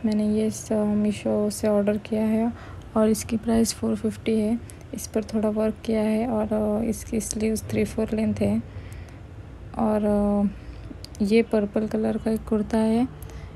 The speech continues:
इसकी प्राइस थ्री फिफ्टी रुपीज़ है। इसमें फोल्डेड स्लीव्स मिल जाएंगे आपको। बहुत ही अच्छा, अ, आया है इस प्राइस में ये कुर्ता। अगर आपको मेरी वीडियो अच्छी लगे तो लाइक, सब्सक्राइब और शेयर ज़रूर कर देना।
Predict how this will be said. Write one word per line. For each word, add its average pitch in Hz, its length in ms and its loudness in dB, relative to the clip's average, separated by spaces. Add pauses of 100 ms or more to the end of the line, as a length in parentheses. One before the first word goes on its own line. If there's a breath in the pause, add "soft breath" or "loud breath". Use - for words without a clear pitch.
(140 loud breath)
इसकी - 280 -2
प्राइस 226 320 2
थ्री - 240 -2
फिफ्टी 233 300 0
रुपीज़ 208 500 0
है। 226 200 0 (240)
इसमें 226 440 2
फोल्डेड 214 480 2
स्लीव्स 226 480 2
मिल 214 160 6
जाएंगे 208 420 2
आपको। 208 500 -2 (1160 loud breath)
बहुत 220 380 4
ही 226 100 4
अच्छा, 220 560 2 (160)
अ, 202 300 2
आया 208 200 6
है 208 200 4
इस 208 120 -2
प्राइस 196 480 0
में 208 320 4
ये 214 280 6
कुर्ता। 214 580 0 (1040 loud breath)
अगर 226 180 10
आपको 226 180 4
मेरी 226 200 8
वीडियो 220 240 4
अच्छी 214 200 0
लगे 220 180 4
तो 220 100 2
लाइक, 220 180 0
सब्सक्राइब 220 400 0
और 214 60 2
शेयर 214 260 2
ज़रूर 214 320 4
कर 208 160 2
देना। 208 460 4